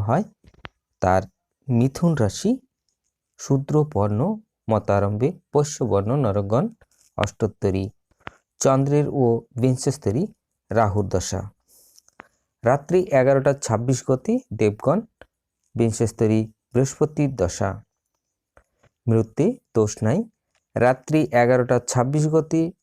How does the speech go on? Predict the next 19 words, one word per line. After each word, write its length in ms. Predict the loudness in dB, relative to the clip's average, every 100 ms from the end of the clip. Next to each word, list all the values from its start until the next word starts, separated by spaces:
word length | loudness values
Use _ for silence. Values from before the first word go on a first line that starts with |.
| -10
দ্বিপাদ 380 | -2 -2 2 2 2
দোষ, 200 | 2 0 -4 _ _ _ _ -4
শেষ 200 | -2 0
রাত্রি 340 | 0 0 0 -2 0
পাঁচটা 380 | 0 -2 -2 -2 0
আটান্ন 340 | -2 -2 -2 0
গতে 260 | 0 0 -4 -6 _ _ -2
ত্রিপাদ 320 | -2 0 -4 -4
দোষ। 200 | -6 -10 -12 -16 _ _ _ _ _ _ _ _ _ -20 -20 _ _ -20 _ _ _ _ _ _ -2
আজকের 400 | -2 2 0 0 -4 _ -2 2
যোগিনী 400 | 2 2 0 0 -4 _ _ _ 0
পূর্বে 340 | 0 2 2 0
শেষ 240 | 0 -2 2
রাত্রি 460 | -2 -2 -4 0 0 -2 _ _ -2
পাঁচটা 400 | 0 0 0 0 0 _ -4
আটান্ন 340 | -4 -2 -2 -2 -2 0
গতে 280 | -2 0 -4 -4 _ _ _ -6
উত্তরে, 440 | -6 -4 -6 -6 -14 _ _ _ _ -18 -18 _ _ 0
কালবেলাদি 600 | 2 4 2 2 2